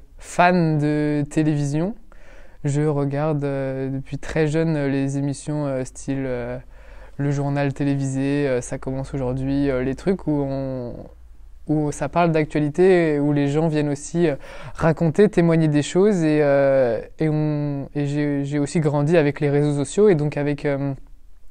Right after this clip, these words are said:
avec des gens qui sont inspirants. Euh, j'ai, j'ai, le déclic, je pense, pour, euh,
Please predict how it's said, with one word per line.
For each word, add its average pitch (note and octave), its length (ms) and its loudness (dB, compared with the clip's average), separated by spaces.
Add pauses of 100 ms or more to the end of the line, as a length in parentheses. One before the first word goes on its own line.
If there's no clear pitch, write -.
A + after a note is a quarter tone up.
(580)
avec D3+ 260 2
des D3+ 220 4
gens E3 360 4
qui C#3 140 -6
sont D3+ 240 -4
inspirants. E3 680 0
Euh, C3 340 0 (340)
j'ai, D3 300 4 (280)
j'ai, C#3+ 140 -2 (520)
le D3+ 180 2
déclic, F#3+ 480 4
je D#3+ 80 2
pense, E3+ 360 -2
pour, D3+ 260 -2
euh, C#3 340 2